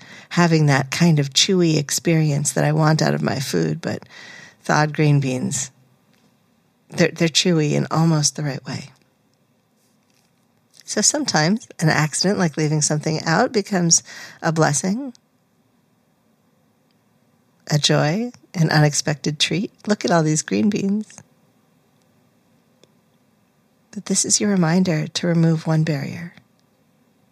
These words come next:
This is your reminder to find the thing that you already did. This is your reminder to love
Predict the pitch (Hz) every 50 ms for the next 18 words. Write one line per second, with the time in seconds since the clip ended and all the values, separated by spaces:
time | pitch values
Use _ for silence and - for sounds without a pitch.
0 | _ _ _ _ _ _ _ _ _ - 156 - - - 175 180 175 175 170 170
1 | 165 170 165 170 160 160 151 - - 165 180 190 180 175 165 - - 190 185 180
2 | 185 165 170 180 - 160 160 165 165 160 156 - - - - - - - - _
3 | _ _ _ _ _ _ _ _ _ _ _ _ _ _ _ _ _ _ _ _
4 | _ _ _ _ _ _ _ _ _ _ _ _ _ - - 180 180 - - -
5 | - - - - 185 180 165 165 180 175 - 160 - - - - - _ _ _
6 | _ _ _ _ _ _ _ _ _ _ _ _ _ _ _ _ _ - - -
7 | 165 151 156 160 175 180 180 180 180 180